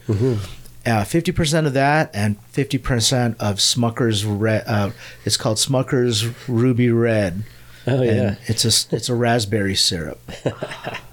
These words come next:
Speaker 2: So fifty fifty of those. And, um, it actually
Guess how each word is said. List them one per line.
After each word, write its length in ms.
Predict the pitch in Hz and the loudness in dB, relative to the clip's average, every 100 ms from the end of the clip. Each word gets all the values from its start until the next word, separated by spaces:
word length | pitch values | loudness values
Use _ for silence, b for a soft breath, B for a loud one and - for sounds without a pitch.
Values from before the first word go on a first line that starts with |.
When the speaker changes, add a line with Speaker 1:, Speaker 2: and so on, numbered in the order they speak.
| - - - | -14 -14 -8
Speaker 2:
So 160 | - 127 | -2 0
fifty 280 | - 147 143 | 0 0 0
fifty 360 | 120 139 - 131 | 0 -2 2 0
of 120 | 113 | 2
those. 460 | 117 113 127 139 - B B B B B B | 2 2 2 -2 -4 B B B B B B
And, 340 | 117 117 110 110 | 0 2 2 2
um, 300 | 113 107 104 - - - - - | 2 0 -2 -8 -16 -14 -10 -2
it 100 | 117 | 2
actually 600 | 117 143 - 151 147 | 2 2 2 2 2